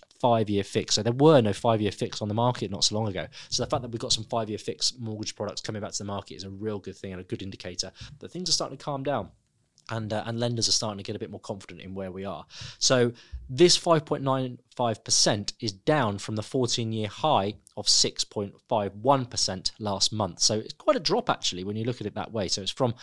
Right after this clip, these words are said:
the average was six and, well, just over six point five percent, and it's now looking at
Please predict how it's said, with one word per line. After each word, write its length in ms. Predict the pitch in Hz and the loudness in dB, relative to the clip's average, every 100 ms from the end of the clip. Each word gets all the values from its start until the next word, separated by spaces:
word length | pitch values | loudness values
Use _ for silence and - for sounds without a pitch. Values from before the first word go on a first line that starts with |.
| - - | -18 -2
the 100 | 127 | 4
average 240 | 139 131 - | 6 4 0
was 180 | - - | -4 0
six 320 | - 107 - | 0 0 -4
and, 140 | 107 98 95 | -4 -4 -6
well, 80 | |
just 180 | 95 113 | 0 2
over 80 | 107 | 4
six 220 | - 98 | 2 0
point 180 | - 92 | -6 0
five 160 | 139 135 | 2 4
percent, 300 | 131 135 123 - _ - | 4 4 0 -16 _ -14
and 100 | 98 | -4
it's 140 | 92 | -4
now 140 | 107 101 | -2 -4
looking 240 | 95 95 | -4 -6
at 100 | 95 | -10